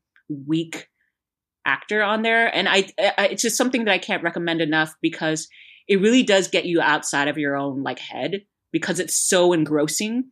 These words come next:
that you, you have to pay attention. It's not just because you're watching, um, uh,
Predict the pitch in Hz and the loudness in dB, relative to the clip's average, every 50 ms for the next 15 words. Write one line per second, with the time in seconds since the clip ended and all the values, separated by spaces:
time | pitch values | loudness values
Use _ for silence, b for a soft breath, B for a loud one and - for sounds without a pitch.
0 | _ _ _ - 180 185 185 185 190 - - 190 190 180 196 156 - - 214 208 | _ _ _ 0 0 2 2 2 0 0 0 0 2 2 0 0 2 2 2 2
1 | - - - - 165 165 165 165 - 165 156 - 143 135 - 151 - 185 185 202 | 0 -2 -4 0 2 2 2 0 -2 -4 -4 -4 -4 -4 -4 -4 -2 0 0 0
2 | 196 - - - - 185 175 170 - - - - - - - 165 156 143 156 147 | 0 -2 -4 -2 0 0 0 0 -2 -6 -6 -6 -6 -2 -2 -2 0 0 0 -2
3 | 151 - 151 143 135 143 B B B B B B B B - 156 151 143 135 131 | -2 -4 -4 -4 -6 -6 B B B B B B B B -4 -2 -2 -2 -2 -4
4 | 131 135 139 _ _ _ _ _ _ _ _ _ _ _ _ - - 185 165 139 | -6 -8 -10 _ _ _ _ _ _ _ _ _ _ _ _ -6 0 2 2 2
5 | 123 120 110 | 2 0 -2